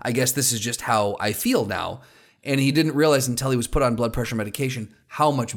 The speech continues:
better he felt. And then after all the other stuff that had hap-, now he's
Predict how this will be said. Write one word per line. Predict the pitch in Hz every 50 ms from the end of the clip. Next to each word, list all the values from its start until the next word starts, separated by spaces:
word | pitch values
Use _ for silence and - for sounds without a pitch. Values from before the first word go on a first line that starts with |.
| 107 101
better | 120 139 160 175 156
he | 123 110
felt. | - - - 107 101 104 -
And | - 113 117
then | 123 127 123
after | 117 117 120 - 117 104
all | 110 131 135 135
the | 127 127
other | 127 127 131
stuff | 127 - - 113 -
that | - 110 104
had | 104 117 104 98
hap-, | 98 110 - -
now | 135 151 160 151 135 - - - - - _
he's | - 160 156 147 131 127 - - - -